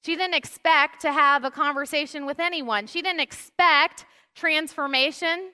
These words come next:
She didn't expect to connect with a man, much less. But that persistent invitation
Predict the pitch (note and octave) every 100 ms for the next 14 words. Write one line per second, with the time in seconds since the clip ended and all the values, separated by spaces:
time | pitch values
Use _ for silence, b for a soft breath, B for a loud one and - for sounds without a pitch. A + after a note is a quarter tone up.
0 | _ - E4 E4+ D4 C#4 - - E4 F4
1 | F#4 - E4 C#4+ - C#4 B3+ C#4 G#4 -
2 | C4+ B3 B3 C#4 D#4+ F4 D#4 C4 - C#4
3 | E4 F4+ - _ _ _ _ _ _ _
4 | _ _ _ _ _ _ _ _ _ _
5 | _ _ _ _ _ _ _ _ _ _
6 | _ _ _ _ B3+ C#4+ C#4 - C4+ D#4
7 | - D4 B3 - A#3+ G#3+ - C4+ B3+ C4+
8 | A3+ G3